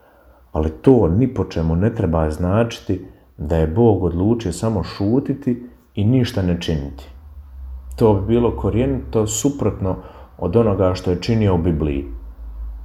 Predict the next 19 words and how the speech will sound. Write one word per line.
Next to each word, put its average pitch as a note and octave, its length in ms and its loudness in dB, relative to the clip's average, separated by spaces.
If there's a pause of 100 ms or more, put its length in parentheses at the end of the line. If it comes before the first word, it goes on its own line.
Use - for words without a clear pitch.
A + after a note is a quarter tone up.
(160)
Jer F2+ 240 2
je F2+ 80 4
Biblija G#2 460 2
kao E2 200 0
takva, A2 640 0 (100)
možemo F#2+ 380 0
reći, A2 360 0 (420)
povijest A2 640 4
dijaloga F2+ 640 6 (280)
između F2+ 380 -4
Boga F2 340 0
i D#2+ 80 0
ljudi. D2+ 500 -4 (1120)
U - 40 -8
konačnici, G#2+ 720 2 (480)
Bog F#2 480 6
koji F#2 240 0
samo B2 320 -2
šuti G#2+ 720 -2